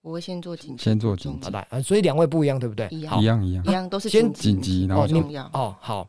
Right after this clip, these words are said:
Speaker 3: 公布答案。重要紧急排序排一嘛，不紧急不重要排四嘛。
Speaker 1: 嗯。
Speaker 3: 那二三呢？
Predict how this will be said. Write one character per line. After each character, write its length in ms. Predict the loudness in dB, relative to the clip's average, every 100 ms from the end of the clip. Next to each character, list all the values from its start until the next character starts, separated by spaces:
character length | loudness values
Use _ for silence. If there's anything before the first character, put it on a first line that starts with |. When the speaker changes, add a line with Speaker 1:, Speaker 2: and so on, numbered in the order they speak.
| _ _ _ _
Speaker 3:
公 160 | 0
布 80 | 0
答 140 | -2 -4
案。 140 | -8 _
重 180 | 4 6
要 100 | 4
紧 180 | 0 -6
急 180 | -8 -14 _ _
排 200 | -10 -6
序 120 | -2
排 240 | -4 -6 -10
一 220 | -10 -8 -8
嘛， 160 | -10 _
不 100 | -4
紧 160 | 0 0
急 140 | -2
不 120 | -4
重 260 | -2 0 0
要 120 | -2
排 260 | -4 -10 -10
四 480 | -8 -10 -2 -2 -2
嘛。 160 | -6 -8
Speaker 1:
嗯。 240 | -8 -2
Speaker 3:
那 160 | -2 0
二 200 | 4 4
三 340 | 4 -2 -2 -4
呢？ 140 | -8